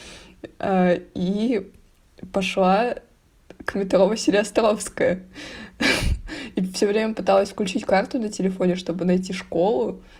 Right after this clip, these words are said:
но почему-то не выходила. И я, видимо, решила туда уже не возвращаться, потому что уже светало. А, то есть я погуляла всю ночь. А, и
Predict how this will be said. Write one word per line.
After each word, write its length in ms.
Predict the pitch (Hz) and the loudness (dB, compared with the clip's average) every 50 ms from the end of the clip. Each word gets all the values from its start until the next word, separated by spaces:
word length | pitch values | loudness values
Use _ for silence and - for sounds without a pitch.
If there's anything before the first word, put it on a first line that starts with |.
| - | -14
но 80 | - - | -8 -6
почему-то 400 | - 185 - 190 185 190 190 220 | -6 -4 0 0 2 2 2 0
не 120 | 196 190 | 0 0
выходила. 600 | 190 185 - - 190 190 180 175 170 160 151 156 - - - - - - - - - | 0 0 0 0 0 2 2 0 0 -2 -4 -6 -8 -12 -18 -20 -20 -20 -20 -8 -2
И 80 | 185 | 4
я, 140 | 185 196 190 | 6 6 6
видимо, 300 | 196 202 196 202 202 202 | 4 2 -2 -2 0 0
решила 320 | 196 196 - - 202 202 | 0 0 0 0 -2 -2
туда 220 | 196 190 180 180 180 | -2 2 2 4 4
уже 140 | 190 190 190 | 4 2 2
не 80 | 185 | 2
возвращаться, 680 | 185 180 180 185 180 185 185 - 180 190 196 - - - | 2 2 2 0 0 -2 -2 -2 -2 -2 -2 -2 -4 -6
потому 320 | - 190 185 185 190 185 | -4 -4 -2 0 2 2
что 200 | 185 - - 175 | 0 0 -2 -2
уже 140 | 175 180 185 | 0 0 0
светало. 760 | 185 - - 180 185 185 - 160 160 185 240 262 302 247 - - - - - - - - - - - - - - - | -2 -2 -2 -2 -2 0 0 0 2 2 2 2 0 -2 -6 -10 -20 -20 -20 -20 -20 -20 -20 -20 -20 -20 -20 -20 -16
А, 340 | - - - 180 180 175 180 | -6 -2 0 2 2 2 4
то 120 | 185 185 | 4 4
есть 180 | 170 180 - - | 4 4 4 4
я 80 | 185 | 4
погуляла 540 | 185 185 190 185 185 190 190 190 175 175 175 | 6 6 6 6 6 6 4 6 6 4 4
всю 220 | 180 - - 185 | 2 2 2 2
ночь. 440 | 180 180 170 180 240 269 - - - _ _ - - - - - - - - - - - - | 2 4 2 2 0 -2 -6 -10 -16 _ _ -20 -20 -20 -20 -20 -20 -20 -20 -20 -20 -14 -8
А, 600 | - - 185 185 180 175 175 175 175 170 165 - - - - _ _ - _ _ | -4 0 4 4 4 6 4 4 2 2 0 -4 -10 -16 -20 _ _ -20 _ _
и 480 | 202 202 196 196 190 196 185 185 185 | -4 -2 0 2 4 4 4 2 0